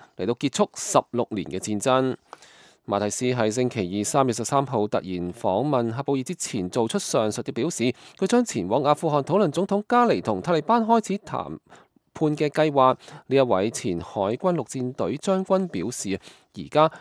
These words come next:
就預計伊斯蘭反叛武裝會馬上坐低落嚟傾，仲需要一個過程。塔利班曾經提出為可能達成嘅和平協議舉行談判，但係只係同美國直接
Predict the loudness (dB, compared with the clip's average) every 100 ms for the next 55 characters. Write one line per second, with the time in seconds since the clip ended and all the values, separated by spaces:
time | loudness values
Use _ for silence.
0 | -20 -2 0 0 0 0 0 -2 -8 -4
1 | 2 2 0 -8 -10 -8 -4 -2 0 0
2 | 0 0 0 -2 -2 -2 -2 -2 -2 -6
3 | -6 -2 0 2 0 -4 -10 -16 -6 -2
4 | -2 -6 _ _ _ -4 -4 -6 _ _
5 | -6 -4 -2 -2 -4 -4 -4 -2 -2 -4
6 | -8 -6 -6 -8 -20 -20 -20 _ -2 4
7 | 6 4 2 -2 -2 -4 -2 -4 -2 -4
8 | -4 -18 -20 -2 0 2 -2 0 0 0
9 | -2 -4 -2 -4 -2 -2 -2 -4 -6 -6
10 | -6 -6 -2 -2 -2 -2 -2 -2 -2 -2
11 | -2 -12 -2 0 2 0 0 -2 0 -2
12 | 0 0 2 0 0 -6 -6